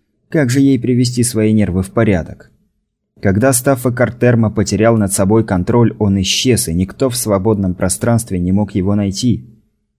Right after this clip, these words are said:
"Но он нашел себя сам", прошептала Скайла. Не отрывая взгляда от иллюминатора, она свернулась в кресле беспомощным калачиком. Там, за прозрачной гладью, во тьме,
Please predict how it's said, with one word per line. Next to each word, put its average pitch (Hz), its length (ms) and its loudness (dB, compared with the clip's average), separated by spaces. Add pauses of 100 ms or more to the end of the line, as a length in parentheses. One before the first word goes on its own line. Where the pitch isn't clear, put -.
(480)
"Но 90 240 -2
он 110 220 2
нашел 107 400 -4
себя 101 340 -6
сам", 113 640 -4 (100)
прошептала 80 580 -6
Скайла. 78 520 -6 (1300)
Не 92 120 -2
отрывая 123 460 2
взгляда 120 540 2
от 101 100 0
иллюминатора, 92 840 0 (100)
она 107 240 0
свернулась 120 600 0
в - 80 -20
кресле 101 380 -2
беспомощным 82 720 -6
калачиком. - 720 -8 (640)
Там, 90 380 -2 (220)
за 90 220 -4
прозрачной 107 680 -2
гладью, 101 540 0
во 92 120 -4
тьме, 110 420 0